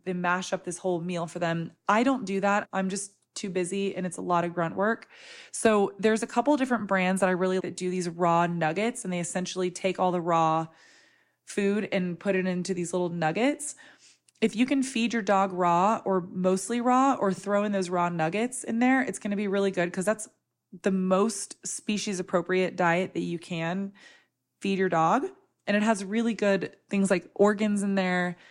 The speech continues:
things that are really nutrient dense for your dog. I also have a little dropper, a pet probiotic from Just Thrive that I put, or, oh, that one's not a dropper. Sorry, Mary Ruth's has a pet probiotic that's a dropper that you can put in the water.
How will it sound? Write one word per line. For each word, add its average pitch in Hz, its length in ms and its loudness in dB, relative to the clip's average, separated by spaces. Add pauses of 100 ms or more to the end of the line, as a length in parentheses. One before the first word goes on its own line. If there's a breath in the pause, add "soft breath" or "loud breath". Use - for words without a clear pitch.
(180 loud breath)
things 254 180 4
that 262 100 6
are 226 60 2
really 196 500 0 (440)
nutrient 185 800 -2
dense 160 360 -2
for 190 140 -2
your 175 100 2
dog. 196 420 2 (1400 loud breath)
I 214 60 4
also 262 220 4
have 302 100 4
a 277 60 2
little 226 300 2
dropper, 196 760 2
a 190 80 2
pet - 420 -2
probiotic 214 560 0
from 185 360 -2
Just 180 360 -6
Thrive 185 600 -4 (480 soft breath)
that 220 100 -2
I 220 80 2
put, 240 300 -2
or, 208 260 0
oh, 226 140 2
that 233 160 2
one's 247 140 0
not 226 120 2
a 208 60 -2
dropper. 165 400 2
Sorry, 185 200 2
Mary 220 380 2
Ruth's 240 400 2
has 185 180 2
a 175 40 -6
pet - 260 -2
probiotic 170 480 0
that's 185 160 -8
a 175 60 -12
dropper 180 420 -2
that 165 80 -4
you 160 60 -4
can 170 80 -6
put 185 100 -2
in - 40 -12
the 175 80 -4
water. 196 460 2